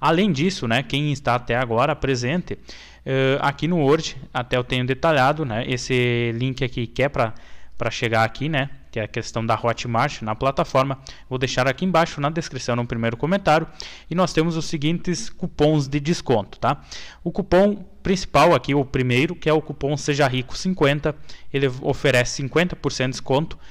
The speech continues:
Então, da data de vinte e cinco do onze, né, que eu tô gravando aqui, mas soltei o vídeo dia vinte e seis, até o dia cinco de dezembro, né,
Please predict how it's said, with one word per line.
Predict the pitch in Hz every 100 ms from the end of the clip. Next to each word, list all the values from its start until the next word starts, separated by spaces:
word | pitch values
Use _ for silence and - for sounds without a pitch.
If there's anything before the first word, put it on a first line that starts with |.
| - -
Então, | 139 127 131 127
da | 131 135
data | 131 123 120
de | 120 120
vinte | 135 147
e |
cinco | - 123 139
do | 131
onze, | 135 185 131
né, | 113
que | 120
eu |
tô | - 117
gravando | 117 113 117 113
aqui, | 113 113 -
mas | 113 117 135 - -
soltei | - 120 127
o | 110
vídeo | 113 110
dia | 110 110
vinte | 120
e | -
seis, | 147 175 - - - - -
até | 135 147 151
o | 180
dia | 156 147 160
cinco | - 196 220
de | 185
dezembro, | 147 156 123 131 170
né, | 147 127